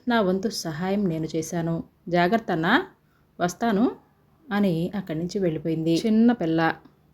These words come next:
ఒక ఇరవై సంవత్సరాలు ఉంటాయేమో. అప్పుడే ఒక పిల్లవాడు.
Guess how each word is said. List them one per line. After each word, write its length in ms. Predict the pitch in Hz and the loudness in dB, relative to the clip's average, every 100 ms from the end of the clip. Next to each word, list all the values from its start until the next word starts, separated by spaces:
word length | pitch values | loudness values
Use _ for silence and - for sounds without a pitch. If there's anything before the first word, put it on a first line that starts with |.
| - | -6
ఒక 420 | 214 208 160 160 180 | -2 2 4 2 0
ఇరవై 260 | 226 220 214 | 2 4 2
సంవత్సరాలు 640 | 202 160 160 - 196 196 | 0 -4 -6 -4 0 2
ఉంటాయేమో. 640 | 170 160 165 165 165 165 - _ _ _ _ _ _ - | 0 -2 0 0 0 -4 -6 _ _ _ _ _ _ 2
అప్పుడే 580 | 214 214 294 247 170 196 | 2 4 6 6 4 2
ఒక 160 | 233 226 | -4 -4
పిల్లవాడు. 680 | - 156 160 160 160 160 | -6 -4 0 2 2 2